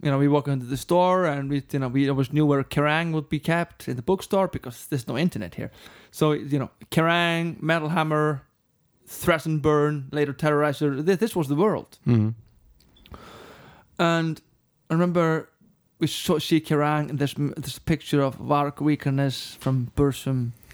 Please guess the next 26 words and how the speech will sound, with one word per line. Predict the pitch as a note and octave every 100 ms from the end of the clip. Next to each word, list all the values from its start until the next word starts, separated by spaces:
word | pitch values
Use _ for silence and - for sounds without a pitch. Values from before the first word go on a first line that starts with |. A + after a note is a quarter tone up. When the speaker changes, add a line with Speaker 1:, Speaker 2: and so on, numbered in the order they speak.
| - - - - _ _ - - - -
Speaker 1:
half | D3 D3 C#3
naked | D#3 D3+ - D3+ - - -
on | - C3
top, | - - - - - _
you | D3
know, | D3 C#3+ A#2
and | C3+ C#3 C3 G#2 - _ - - -
his | C3 -
hair | D3 D3 D3
all | C#3+
in | C#3
front | - C#3+
of | C#3+
his | C#3
face, | - C#3+ C#3 -
and | - C3+ A2+
said, | C#3 C3+ - _ _ _ - - _ _ -
"I | C3
peed | C3+ - D3 C#3 C#3+
on | C#3
Euronymous' | C#3+ C3 B2+ B2 - -
grave," | B2+ A#2 G#2 F#2+ - - - F2
or | -
something | - B2 G2+ G2
like | F#2 -
that. | B1